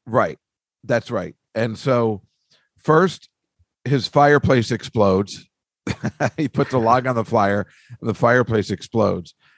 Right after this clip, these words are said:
The mirror and the bookshelves collapse, and the record collection falls down. I was trying to look at some of the albums he has there, but I couldn't tell.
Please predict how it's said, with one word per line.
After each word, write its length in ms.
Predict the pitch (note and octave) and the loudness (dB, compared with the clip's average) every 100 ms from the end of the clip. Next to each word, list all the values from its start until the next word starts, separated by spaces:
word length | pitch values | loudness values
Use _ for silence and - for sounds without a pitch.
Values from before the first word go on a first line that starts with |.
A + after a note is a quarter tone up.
| _ _ _ _ _ | _ _ _ _ _
The 260 | A#2+ B2+ B2+ | -8 -4 -2
mirror 460 | B2+ D#3 E3+ F3 | -2 0 4 4
and 100 | D#3+ | 2
the 60 | C3+ | 2
bookshelves 560 | C3 D3+ - C3+ A#2+ - | 2 0 2 0 0 -4
collapse, 680 | B2 G#2+ G2+ A2+ - - _ _ _ _ _ | -4 0 -2 -4 -12 -20 _ _ _ _ _
and 140 | B2 B2+ | -4 0
the 80 | |
record 400 | B2 D#3 F3 D#3+ | 2 2 2 -2
collection 480 | - C3 A#2 - A2+ | -2 0 0 -2 -10
falls 340 | - A#2+ G#2+ F2+ | -4 0 0 0
down. 220 | G2+ A2 | -2 0
I 40 | |
was 100 | A#2 | -2
trying 160 | D3 D3+ | 0 0
to 80 | C3 | 2
look 180 | D3 | 0
at 80 | D3 | -2
some 180 | - C3+ | -4 -4
of 60 | A#2+ | 0
the 120 | A2+ | 2
albums 320 | C#3 C#3+ A#2 | 2 2 -2
he 60 | G#2 | -4
has 200 | G2 F#2 | -4 -4
there, 120 | G2 | -4
but 100 | G2 | -4
I 40 | |
couldn't 280 | F#2+ A#2+ G#2 | -4 -6 -8
tell. 400 | - C3 F#2+ F#2+ | -8 -6 -4 -8